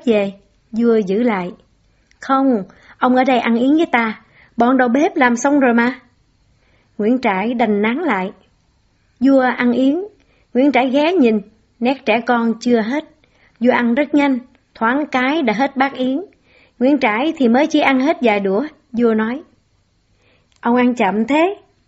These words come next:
Nguyễn Trãi cười: "Dạ, thần già rồi." Vua nói: "Yến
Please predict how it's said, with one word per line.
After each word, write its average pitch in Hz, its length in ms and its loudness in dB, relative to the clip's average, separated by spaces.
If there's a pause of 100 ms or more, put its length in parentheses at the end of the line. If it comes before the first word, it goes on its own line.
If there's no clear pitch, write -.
(260)
Nguyễn 226 240 -2
Trãi 214 240 -4
cười: 190 300 -4 (800)
"Dạ, 208 380 -8 (360)
thần 190 320 -2
già 190 300 0
rồi." 185 520 -2 (760)
Vua 233 180 0
nói: 240 340 -4 (640)
"Yến 330 180 -2